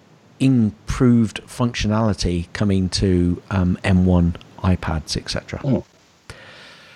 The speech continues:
Speaker 1: Um, and finally, apps reported, reportedly limited to maximum of five gigabit of ram in iPad O S, even with a sixteen gigabyte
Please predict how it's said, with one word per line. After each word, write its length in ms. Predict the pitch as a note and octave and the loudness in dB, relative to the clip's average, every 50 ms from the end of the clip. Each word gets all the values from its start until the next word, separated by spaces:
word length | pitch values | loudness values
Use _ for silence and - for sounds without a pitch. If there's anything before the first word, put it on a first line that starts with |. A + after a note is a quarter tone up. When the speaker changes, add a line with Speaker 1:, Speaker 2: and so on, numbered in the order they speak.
| - - - _ _ - - - - - - | -20 -20 -20 _ _ -20 -20 -20 -20 -16 -8
Speaker 1:
Um, 480 | - D3+ E3 F3 F3 F3 F3 F3 F3 - - _ _ - | -4 -2 0 0 2 2 0 0 -2 -6 -10 _ _ -4
and 280 | - E3 E3+ F3 E3+ - | -2 0 2 2 0 -2
finally, 880 | - - - G#3 G#3 B3+ C4+ C4+ B3+ G#3+ E3 C#3 B2 G2+ F2+ F2 G2+ - _ - | -4 -4 -4 -2 0 0 2 2 2 2 2 2 0 -2 -4 -6 -10 -12 _ -2
apps 420 | F#3 A#3 G#3+ - D#3+ - - - F3+ | -2 -2 -2 -2 -4 -6 -6 -4 -2
reported, 760 | E3+ F3 D#3+ - - F3+ F3+ E3+ D3+ - E3 D#3 D#3 D3+ - - _ - - - _ - C3+ | -2 -2 -2 -2 -2 -2 0 0 0 0 0 0 -2 -2 -4 -10 _ -20 -20 -18 _ -2 0
reportedly 720 | B2+ C3 C3 - F3 F3+ E3+ - E3 C3 C3 C#3 C3+ C3 | 0 0 0 2 0 0 2 0 -2 -2 -2 -2 -2 0
limited 640 | B2+ B2+ C#3 E3+ F#3+ G3 F#3 - - G#2+ G2 G2+ G#2 _ _ - | 2 2 2 4 2 2 0 0 0 0 0 0 -2 _ _ -4
to 180 | - B2+ B2 A#2+ | 0 2 2 2
maximum 840 | B2 B2 B2+ C#3+ E3 F3 - - - - C#3+ A#2 G#2 G2 G2 G#2 - | 2 2 2 0 0 -2 -4 -4 -4 -2 0 2 2 2 0 -2 -2
of 160 | - A#2 - | -6 -8 -8
five 540 | - - - D3 C#3+ C#3 C#3 C#3 C3+ B2+ - | -10 -10 -6 -4 -2 0 0 0 -2 -2 -2
gigabit 420 | - C3 A#2+ C3 B2 B2+ B2+ B2+ _ _ - | -4 -4 -2 -2 -2 -2 -4 -4 _ _ -12
of 140 | A#2 G2+ | -8 -6
ram 520 | G#2+ G#2 G#2+ A#2+ C#3 C#3 A#2 F#2+ F2+ F#2 G2+ | -4 -2 0 2 4 4 2 2 0 0 -2
in 200 | G2 - A2+ G#2+ | -2 0 -2 -2
iPad 540 | - A#2+ A2+ A2+ A2 - - A#2 A2+ - - - - | 0 0 0 0 0 0 -2 -2 -2 -2 -6 -4 -2
O 140 | B2 A#2+ B2 | 0 2 2
S, 460 | B2+ - F2 D#2+ - - - - - - - - - - - | 0 0 -2 -4 -4 -4 -4 -4 -6 -8 -12 -20 -16 -4 0
even 340 | B2+ C3 B2+ B2 B2+ B2 A#2+ | 2 2 4 4 2 2 2
with 180 | A#2+ A2+ G#2 - - - | 2 0 -2 -4 -6 -4
a 120 | A#2 A2+ | -4 -2
sixteen 600 | G#2 - - - - - - - - A#2+ A#2 A#2 | -2 -2 -4 -4 -6 -8 -8 -6 -4 -4 -2 -2
gigabyte 480 | A2 A2+ G2+ A2+ G2+ G2 G2+ G#2 G#2 | 0 0 0 0 0 0 0 0 -2